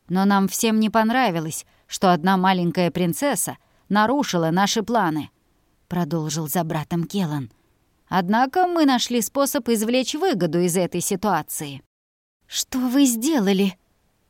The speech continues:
с ужасом на лице спросила я, осматривая каждого из них. «Как ты можешь заметить, посмотрев на карту, мы фактически поработили этот мир благодаря тебе. Именно твоя сущность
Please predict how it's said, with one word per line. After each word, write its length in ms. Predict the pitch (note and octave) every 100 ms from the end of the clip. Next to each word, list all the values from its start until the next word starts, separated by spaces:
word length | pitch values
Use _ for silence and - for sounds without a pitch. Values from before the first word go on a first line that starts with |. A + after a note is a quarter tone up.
| _ -
с 160 | -
ужасом 440 | G#3 F#3 - F#3+ F#3
на 80 |
лице 360 | F#3 F#3 - A3+
спросила 480 | - G3+ F#3 G3+ F#3+
я, 300 | F3+ G#3 A3
осматривая 680 | - G3 G3 G3+ F#3+ G#3
каждого 480 | G3 F#3 F3+ D#3+ F3
из 240 | F#3+ F#3 F3
них. 340 | E3+ D3 - _ _ _ _ _ _ _ _ -
«Как 240 | F3+ -
ты 80 | G3
можешь 400 | G3 G3 G3 E3+
заметить, 580 | F#3 G3+ G3+ E3+ F3 -
посмотрев 600 | F#3 G3+ F#3 G3 F#3 F#3
на 160 | F3+
карту, 480 | - C#4 G#3 E3 C3+ _ _ _ _ -
мы 240 | C#4 D#4
фактически 760 | - A3 - C4+ - A3 - G3
поработили 720 | G#3+ G3 F#3 F#3 G#3+ A3 F3+
этот 280 | F3 F#3 F#3
мир 340 | F#3 B3+ C#4 -
благодаря 640 | C4+ D4 G#3 F3+ E3 E3+
тебе. 380 | F3+ A#3 D#3+ B2 - _ _ _ _ _ _ _ _ _
Именно 480 | F3 F3 E3+ E3 D#3+
твоя 380 | D#3+ F3 E3+ E3
сущность 720 | - A#3+ F#3 E3+ D#3+ -